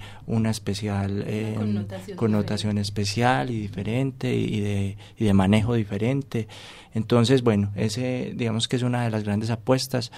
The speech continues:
Speaker 1: un espacio de conversación sobre dinámicas urbanas, eh, eh, orientado por personas, digamos, que puedan ser voces, eh, eh, especiales, pues, sobre, sobre esas temáticas.
Speaker 2: Sin lugar a dudas, este es un reto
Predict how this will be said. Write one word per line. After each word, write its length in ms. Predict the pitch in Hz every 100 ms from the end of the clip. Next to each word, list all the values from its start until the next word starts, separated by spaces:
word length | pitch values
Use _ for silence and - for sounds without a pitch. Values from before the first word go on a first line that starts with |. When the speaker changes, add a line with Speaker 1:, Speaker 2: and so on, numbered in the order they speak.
| - -
Speaker 1:
un 100 | -
espacio 380 | 113 113 123 117
de 140 | 123 113
conversación 760 | 107 104 101 107 - 147 156
sobre 600 | 151 - 131 127 127 131 131 - -
dinámicas 540 | 123 110 113 120 131
urbanas, 720 | 110 107 120 131 143 151 151 - - - -
eh, 840 | 107 113 107 104 104 101 101 98 101 - - - - -
eh, 140 | - -
orientado 640 | 127 127 113 104 110 113 120
por 160 | 127
personas, 560 | - 107 107 110 117 120
digamos, 280 | 120 107 113
que 120 | 123
puedan 360 | 117 110 117 117
ser 300 | 123 120 120
voces, 640 | 120 117 117 120 117 -
eh, 440 | - 110 104 101 101 - - - -
eh, 220 | 107 98
especiales, 720 | 113 - 104 - 113 107 117
pues, 200 | - 120
sobre, 440 | - 117 107 107 -
sobre 240 | 117 104
esas 240 | 101 -
temáticas. 500 | - 101 95 - - - -
Speaker 2:
Sin 220 | - 226
lugar 240 | 226 214 202
a 120 | 202
dudas, 300 | 226 233 233
este 300 | 247 - 233
es 160 | 233 -
un 460 | 240 226 220 220
reto 480 | 220 233 214 185 190